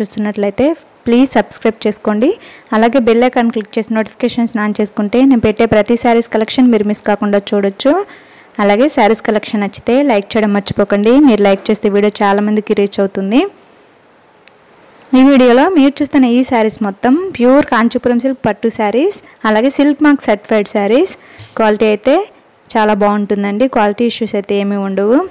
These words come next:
ఈ శారీ మాత్రం సింగిల్ కలర్ మాత్రమే అవైలబుల్ ఉంది. సేమ్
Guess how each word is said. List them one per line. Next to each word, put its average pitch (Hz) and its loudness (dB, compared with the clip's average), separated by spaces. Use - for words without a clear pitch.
ఈ 294 2
శారీ 254 0
మాత్రం 277 -8
సింగిల్ 277 -4
కలర్ 226 -6
మాత్రమే 214 -8
అవైలబుల్ 202 -4
ఉంది. 220 -6
సేమ్ 277 0